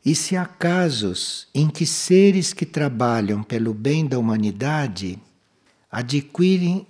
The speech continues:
enfermidades para aliviar o karma geral? Sim, pode acontecer, sim. Existem almas em serviço que assumem uma parte do karma humano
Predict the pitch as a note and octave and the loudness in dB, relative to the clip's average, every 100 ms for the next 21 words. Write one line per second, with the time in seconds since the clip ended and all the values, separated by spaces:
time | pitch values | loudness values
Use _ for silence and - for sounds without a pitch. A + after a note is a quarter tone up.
0 | - C#3 - D#3+ D3 C#3+ A2+ G#2 C3+ D#3 | -6 -4 -2 0 0 0 -2 -2 -2 0
1 | E3 D3 F3 E3 - - - - - _ | -2 -4 -8 -6 -8 -8 -12 -16 -20 _
2 | _ _ _ _ - B2+ D3 D#3+ E3 E3 | _ _ _ _ -6 -4 -2 -2 -4 -6
3 | _ _ _ - A#2 C#3 B2+ C3 B2+ C#3 | _ _ _ -8 -4 0 0 0 0 0
4 | D3+ D3 - - C3 C#3 C#3 C#3+ C#3 C3+ | 0 -2 -4 -4 -2 0 0 -2 -2 -6
5 | - B2 A2+ A#2+ F#2 E2+ D#2+ - - A#2+ | -14 -10 -4 -2 -2 -6 -8 -8 -4 -2
6 | E2+ D#2+ A#2+ C3 C#3+ - C3+ A#2+ A2 - | -2 -2 -4 -4 -6 -6 -6 -6 -6 -4
7 | C3 B2+ - E2 - _ _ _ _ _ | -4 -4 -8 -10 -14 _ _ _ _ _
8 | _ _ _ _ _ - - - - _ | _ _ _ _ _ -20 -20 -20 -20 _
9 | B2+ C#3 F#3 G3+ G3 E3+ D3 C3+ B2+ A2 | 0 4 4 4 4 4 4 2 2 0
10 | G#2+ A#2 - C3 B2 A2+ D#3 F#3 - - | 0 -2 -2 -2 -2 0 2 2 2 -6
11 | F#2+ E2+ _ _ _ _ _ _ - D#3 | -8 -8 _ _ _ _ _ _ -2 0
12 | D3+ - - G#3+ A3 G3+ F#3 E3+ D#3 - | -2 -4 4 6 8 6 6 2 0 -2
13 | - E3 F3 E3+ E3 D3+ - D3+ D#3 D#3 | 2 4 4 0 -4 -4 -2 -2 0 0
14 | D#3+ C3+ A#2+ A2 G#2 | 0 0 0 0 -2